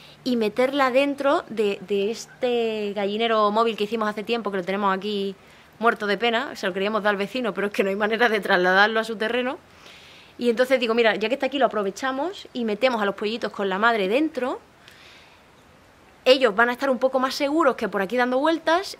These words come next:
y yo cojo esos dos pollitos que han nacido y se los meto". Y con suerte no los va a rechazar y así me quito de, de ese trabajo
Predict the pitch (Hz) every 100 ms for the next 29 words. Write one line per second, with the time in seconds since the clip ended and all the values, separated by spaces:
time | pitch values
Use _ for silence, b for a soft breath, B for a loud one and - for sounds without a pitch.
0 | - 247 214 277 277 294 - 196 185 220
1 | - 247 262 262 262 269 220 - 233 233
2 | 269 277 311 - - 220 190 196 202 185
3 | 160 - - - B B B B B B
4 | - 247 233 - - - - 220 208 -
5 | 269 277 330 285 269 277 247 240 262 262
6 | 254 277 254 - - B B B B B
7 | - - 233 214 - 269 277 269 233 269
8 | - 277 285 220 202 196 190 180 190 180
9 | 180 180 233 220 214 214 240